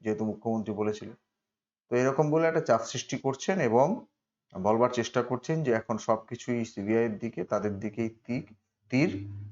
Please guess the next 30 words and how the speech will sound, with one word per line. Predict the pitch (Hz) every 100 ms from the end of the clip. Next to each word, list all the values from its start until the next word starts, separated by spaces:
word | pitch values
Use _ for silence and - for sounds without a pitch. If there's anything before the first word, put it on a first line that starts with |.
| -
এবং | 104 101
তারা, | 107 110 117 117 107 101
উম, | 95 87 90 - _ _ _ _
দ্রুততার | 101 110 113 123
সঙ্গে | - 117 113
স্বচ্ছভাবে | 120 123 - 160 113 98
করতে | 98 85 _ -
হবে, | - _
স্বচ্ছভাবে | 101 104 - 117 110 - - 107 113
সিবিআই | - 104 110
এর | 104 90
দাবি | 87 90
করছেন। | - 90 - 110 82 _ _ _ _ _
আমার | - 95 113 117
কেস | 127 120 -
বেশ | 104 113 -
কেমন, | 117 120 117 110 _ _ _ -
আহ, | 85 95
দু | 95
হাজার | 110 110 113
এগারো | 110 120 123
সালের | 127 120 120
আগে | 110 120
তৃণমূলের | 110 110 107 110
কথা | 104 104 107
মনে | 98 98
পড়ে | 101 101
যাচ্ছে, | 101 98 101
যারা | 98 101
কিনা | 98 98 95